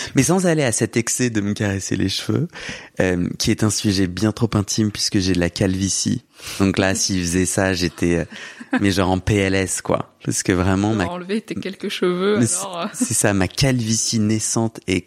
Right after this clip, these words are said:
Speaker 1: et croissante. Tu pouvais pas toucher, tu peux pas toucher un endroit plus intime que moi, que je te partage du coup. Euh, mais sans aller à un excès comme ça, en vrai, pour moi, la radicalité que tu te demandes en tant que thérapeute,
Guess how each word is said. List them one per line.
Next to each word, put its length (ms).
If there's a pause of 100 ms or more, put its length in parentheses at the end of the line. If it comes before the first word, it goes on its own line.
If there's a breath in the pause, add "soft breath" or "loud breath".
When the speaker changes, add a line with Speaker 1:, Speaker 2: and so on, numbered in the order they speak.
Speaker 1:
et 80
croissante. 800 (300 loud breath)
Tu 100
pouvais 220
pas 160
toucher, 280
tu 120
peux 100
pas 140
toucher 240
un 40
endroit 260
plus 260
intime 340
que 140
moi, 220 (340 loud breath)
que 80
je 40
te 80
partage 380
du 120
coup. 200 (640 loud breath)
Euh, 280 (260 loud breath)
mais 100
sans 240
aller 260
à 100
un 180
excès 260
comme 220
ça, 260 (460 loud breath)
en 140
vrai, 420 (640)
pour 280
moi, 300 (800)
la 160
radicalité 800
que 120
tu 160
te 100
demandes 460
en 80
tant 200
que 80
thérapeute, 800